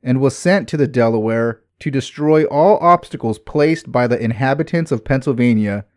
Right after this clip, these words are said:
in open rebellion against the king. This new intelligence caused Captain Barry to react pretty quickly,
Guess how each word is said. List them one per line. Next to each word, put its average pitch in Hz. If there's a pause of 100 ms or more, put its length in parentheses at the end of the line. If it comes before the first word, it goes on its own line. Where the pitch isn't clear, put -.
(260)
in 120
open 139
rebellion 123
against 107
the 107
king. 98 (1300)
This 139
new 180
intelligence 165
caused 151
Captain 170
Barry 156
to 127
react 120
pretty 143
quickly, 104